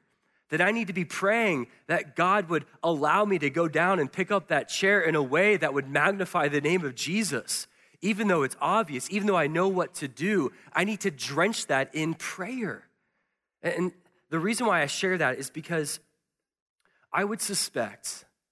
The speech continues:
and I know this to be true 'cause it's true in my own life, I would suspect that underneath a lot of our obedience is, is a layer of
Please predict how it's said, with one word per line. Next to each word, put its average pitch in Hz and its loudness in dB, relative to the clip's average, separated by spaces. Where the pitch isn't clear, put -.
and 156 0
I - 2
know 175 2
this 190 0
to - -10
be 165 -8
true 147 -4
'cause 127 -12
it's 135 -8
true 180 -4
in 170 -4
my 139 0
own 110 -8
life, - -18
I 165 2
would 208 -2
suspect - -4
that 139 0
underneath 175 -2
a 143 -2
lot 143 0
of 165 -8
our 135 0
obedience 120 -8
is, 127 -6
is 139 -4
a 135 -2
layer 143 -2
of 127 -8